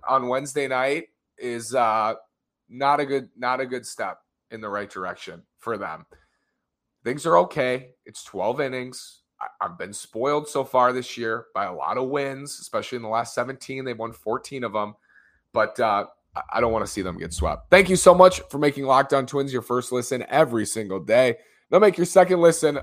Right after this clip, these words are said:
the Locked On Now podcast. Recaps of M L B games with analysis from our local experts, taking fans through the season like no other network. It's free and available wherever you get your podcasts. We'll be back tomorrow with a post game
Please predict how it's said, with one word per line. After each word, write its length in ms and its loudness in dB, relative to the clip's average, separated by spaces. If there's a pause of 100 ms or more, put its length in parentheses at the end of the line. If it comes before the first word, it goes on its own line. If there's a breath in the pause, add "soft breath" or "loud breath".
(280)
the 80 -14
Locked 400 0
On 160 2
Now 160 -2
podcast. 580 -2
Recaps 440 -2
of 120 -8
M 100 -6
L 100 -8
B 120 -10
games 280 -12
with 100 -20
analysis 460 -10
from 120 -16
our 80 -10
local 340 -10
experts, 400 -6 (360)
taking 280 0
fans 300 2
through 80 -6
the 100 0
season 460 0 (300)
like 180 4
no 160 2
other 180 0
network. 400 2
It's 140 -6
free 160 0
and 80 4
available 580 6
wherever 360 -2
you 100 -6
get 180 -10
your 100 -6
podcasts. 480 -6
We'll 80 -10
be 100 -6
back 280 -2
tomorrow 500 2 (340 soft breath)
with 80 -6
a 80 -4
post 360 -4
game 280 -4